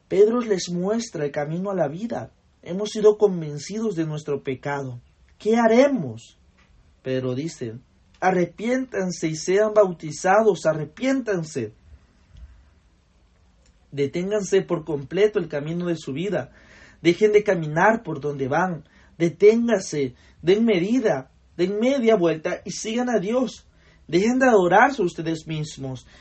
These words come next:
Dejen de vivir para ustedes. Dejen de hacerlos a su manera. Confiesen sus pecados y sigan a Dios". El domingo pasado también reflexionamos sobre el arrepentimiento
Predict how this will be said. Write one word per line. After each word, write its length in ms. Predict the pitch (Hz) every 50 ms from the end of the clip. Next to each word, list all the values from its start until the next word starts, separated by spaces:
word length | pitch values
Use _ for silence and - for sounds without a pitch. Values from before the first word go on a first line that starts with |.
| - - _
Dejen 340 | - 156 175 175 - 247 247
de 100 | 240 240
vivir 400 | 190 180 160 156 190 247 330 -
para 180 | - 202 165 156
ustedes. 600 | 160 - - 170 165 151 139 131 127 - - - - _ _ _ _ -
Dejen 380 | - 170 180 180 - 247 247 233
de 60 | 220
hacerlos 480 | 196 190 - 214 233 233 240 233 226
a 60 | 214 185
su 140 | - 170
manera. 520 | 160 156 147 151 160 208 254 269 240 - -
Confiesen 600 | - 165 156 156 - 170 180 220 254 254 277 262
sus 220 | 233 - 226 202 -
pecados 600 | 175 160 - - 208 226 269 277 254 214 - -
y 60 | 180
sigan 380 | 160 - - 220 220 247 247 240
a 80 | 240 233
Dios". 480 | 233 226 254 277 277 240 - - - _ _ _ - - - - - _ - - - _ _ _ _ _ _ - - - - - _ - - - - _ _ -
El 140 | - 160 160
domingo 380 | 160 170 160 175 190 202 220 -
pasado 500 | 175 170 160 - 185 185 190 175 156 151
también 360 | - 143 143 143 143 156 165
reflexionamos 880 | 185 190 185 165 156 151 - - 151 139 147 160 180 190 185 165 156
sobre 200 | - 151 139 139
el 80 | 135 131
arrepentimiento 1040 | 131 131 131 123 - 131 127 123 120 - 117 123 127 135 151 151 147 - - 139